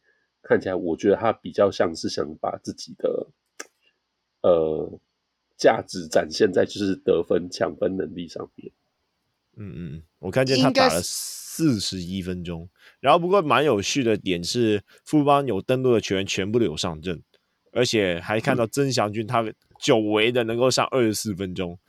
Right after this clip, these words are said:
Speaker 1: <laughs>
Speaker 2: 那这个部分跟大家怎么看？
Speaker 1: 哎，
Speaker 3: 没有啊，
Speaker 1: 说到这个，
Speaker 3: 这
Speaker 1: 其实我本来也，
Speaker 2: 嗯。
Speaker 1: 也想要 highlight 这个，想说，哇，这一场他好像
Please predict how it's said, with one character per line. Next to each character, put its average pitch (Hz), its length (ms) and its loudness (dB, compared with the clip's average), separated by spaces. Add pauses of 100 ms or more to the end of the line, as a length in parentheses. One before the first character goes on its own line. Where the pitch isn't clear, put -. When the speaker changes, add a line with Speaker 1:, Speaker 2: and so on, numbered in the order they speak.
(160)
Speaker 1:
<laughs> - 240 -10
Speaker 2:
那 104 380 2
这 123 160 -2
个 120 80 0
部 117 120 0
分 113 220 2
跟 92 100 -6 (220)
大 113 100 0
家 104 120 2
怎 92 100 -8
么 85 80 -10
看？ 85 240 -4 (1400)
Speaker 1:
哎， - 220 0
Speaker 3:
没 123 120 -2
有 139 100 6
啊， 151 40 6
Speaker 1:
说 147 140 8
到 - 40 4
这 147 120 6
个， 90 300 2 (460)
Speaker 3:
这 - 80 -4
Speaker 1:
其 135 120 2
实 151 100 4
我 139 180 6
本 110 220 2
来 95 140 2
也， 101 320 4
Speaker 2:
嗯。 - 140 -8 (240)
Speaker 1:
也 104 160 4
想 - 220 -2
要 107 120 6
highlight 98 380 4
这 95 160 0
个， 82 160 0
想 82 180 -8
说， 120 180 0
哇， 123 220 2
这 123 140 -2
一 113 60 2
场 95 240 -2
他 98 120 -2
好 98 140 -6
像 95 260 0